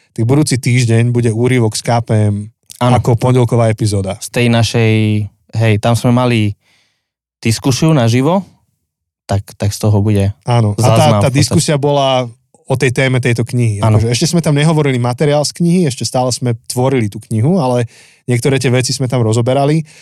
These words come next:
Speaker 1: Takže takto je to prepojené, hej, že vy
Speaker 2: Mhm.
Speaker 1: budete počuť záznam z tej konferencie budúci týždeň a,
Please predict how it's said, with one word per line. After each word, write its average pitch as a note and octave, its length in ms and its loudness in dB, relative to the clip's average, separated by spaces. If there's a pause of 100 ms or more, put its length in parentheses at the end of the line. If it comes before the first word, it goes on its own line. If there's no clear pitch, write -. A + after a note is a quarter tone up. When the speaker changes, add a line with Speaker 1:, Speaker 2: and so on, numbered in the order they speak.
(100)
Speaker 1:
Takže B2 200 0
takto D#3 220 0
je D3 80 0
to C#3 60 -2
prepojené, A#2 600 -2
hej, B2 180 0
že A#2+ 100 2
vy B2+ 100 4
Speaker 2:
Mhm. G#3+ 60 4
Speaker 1:
budete C#3 220 0
počuť C3+ 340 -2
záznam C3 280 0
z A#2+ 80 -4
tej G#2 120 -6
konferencie C#3 680 0
budúci C3 340 -2
týždeň C3 520 -2 (680)
a, A2 440 2